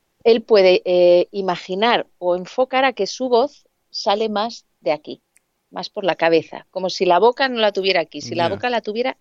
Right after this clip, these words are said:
Speaker 1: aquí. Y esto le va a ayudar a que esa voz, ¿vale?, se vaya colocando más en la zona alta, porque para hacer voces agudas
Speaker 2: Ujú.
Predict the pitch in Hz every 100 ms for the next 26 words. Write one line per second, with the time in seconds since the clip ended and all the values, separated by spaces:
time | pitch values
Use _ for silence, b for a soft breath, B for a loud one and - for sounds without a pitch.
0 | _ 151 - - - B B B 185 226
1 | 233 226 226 220 233 233 - _ _ _
2 | _ _ _ 185 - 180 214 220 240 -
3 | _ _ _ _ 175 180 226 - 180 180
4 | 196 220 208 - 202 208 202 208 - -
5 | 185 175 156 - 180 196 - 156 - 151
6 | - 147 147 147 143 143 - 180 180 190
7 | - 202 208 - 233 226 214 233 - 139
8 | 127